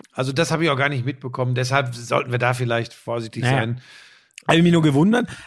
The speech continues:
Speaker 2: Ähm, zu Dennis Schröder noch ganz kurz. Ähm, habe ich letztes Mal schon gesagt, äh, was das Problem war, musste in Quarantäne.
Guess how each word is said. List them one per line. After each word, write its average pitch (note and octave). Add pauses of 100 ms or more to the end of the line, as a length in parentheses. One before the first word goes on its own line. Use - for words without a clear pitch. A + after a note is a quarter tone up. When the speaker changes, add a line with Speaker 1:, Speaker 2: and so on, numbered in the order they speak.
(120)
Speaker 2:
Ähm, E3+
zu F3
Dennis E3+
Schröder G3
noch G#3+
ganz G#3
kurz. G#3
Ähm, D3 (880)
habe C3
ich C#3
letztes F3+
Mal F3+
schon F#3
gesagt, E3+
äh, D#3
was D3+
das D#3
Problem E3
war, E3+
musste E3
in C#3
Quarantäne. F#3+